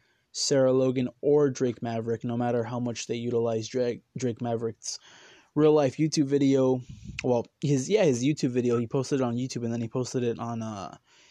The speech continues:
his, you know, social media profiles. There is no interest on bringing them back. I mean, personally, you know, we talked about this privately, you and me, dude. We talked about how, uh, Drake Maverick had a great match with, uh, Jake Atlas, and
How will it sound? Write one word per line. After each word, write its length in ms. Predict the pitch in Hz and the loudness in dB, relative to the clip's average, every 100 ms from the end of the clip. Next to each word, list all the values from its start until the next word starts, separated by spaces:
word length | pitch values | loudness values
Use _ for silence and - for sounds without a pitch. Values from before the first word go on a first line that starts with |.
| _ _ | _ _
his, 280 | 131 113 - _ _ _ | -2 -2 -8 _ _ _
you 100 | 156 | -2
know, 100 | 120 | -2
social 320 | - 131 127 | -2 -4 -2
media 300 | 120 131 123 | 0 0 0
profiles. 880 | 113 127 117 113 113 113 113 - - _ _ - - _ 143 | -2 -4 -4 -2 -2 -2 -4 -8 -12 _ _ -10 -10 _ -2
There 140 | 131 | 0
is 100 | 127 | 2
no 120 | 139 | 0
interest 300 | 135 - 127 | 0 -4 -6
on 120 | 123 | -4
bringing 200 | 120 123 | -2 -4
them 140 | 120 110 | -4 -6
back. 360 | 123 143 135 - | -4 -4 -6 -10
I 80 | 120 | -6
mean, 300 | 117 113 107 _ _ - - - _ | -4 -6 -10 _ _ -20 -20 -20 _
personally, 720 | - 214 - 220 214 214 170 | 2 4 4 6 6 6 2
you 100 | 156 | 2
know, 100 | 147 | 2
we 120 | 147 | 2
talked 260 | 143 160 165 | 2 0 0
about 200 | 156 135 | -2 0
this 320 | 139 - - _ | 0 -2 -8 _
privately, 460 | - 151 165 131 | -2 0 4 4
you 160 | 127 135 | 4 4
and 100 | 127 | 2
me, 140 | 135 | 0
dude. 200 | 135 123 | 2 0
We 120 | 120 117 | 0 -2
talked 240 | 131 127 | -2 -2
about 260 | 127 120 113 | 0 0 0
how, 300 | 113 113 113 | -2 0 0
uh, 300 | 82 65 - _ _ _ - - | 0 -6 -12 _ _ _ -18 -4
Drake 280 | 127 127 127 | 0 0 2
Maverick 300 | 131 151 127 | 2 2 0
had 100 | 117 | -2
a 40 | |
great 220 | 110 120 | 0 -2
match 240 | 127 123 - | -2 -4 -4
with, 220 | 117 - | -2 -2
uh, 100 | 117 | -2
Jake 300 | 113 117 110 | 0 -2 0
Atlas, 500 | 127 170 135 - - | -2 0 -2 -2 -2
and 220 | 120 | -4